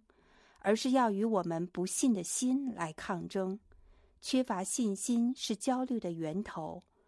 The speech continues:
而焦虑又是许多其他罪恶的根源。朋友，我希望你也像我一样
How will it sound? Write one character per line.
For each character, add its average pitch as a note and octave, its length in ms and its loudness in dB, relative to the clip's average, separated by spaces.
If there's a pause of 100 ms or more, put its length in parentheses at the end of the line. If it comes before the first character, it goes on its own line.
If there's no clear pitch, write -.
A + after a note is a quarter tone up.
(280)
而 F#3 140 0
焦 A#3 320 2
虑 G#3 440 2
又 B3 160 2
是 A3+ 120 -4
许 E3+ 240 -2
多 F#3+ 220 -2
其 - 240 -4
他 G#3+ 320 -6
罪 A3 360 -2
恶 G#3+ 200 0
的 F3 80 -10
根 A3 300 -2
源。 E3 360 -6 (880)
朋 F#3 280 -2
友， G3 300 2 (380)
我 G#3 120 2
希 C4+ 220 2
望 A3+ 320 4
你 A#3+ 180 4
也 G#3 80 2
像 A3+ 340 -2
我 F3 120 -2
一 D#3+ 200 -8
样 F#3+ 320 -2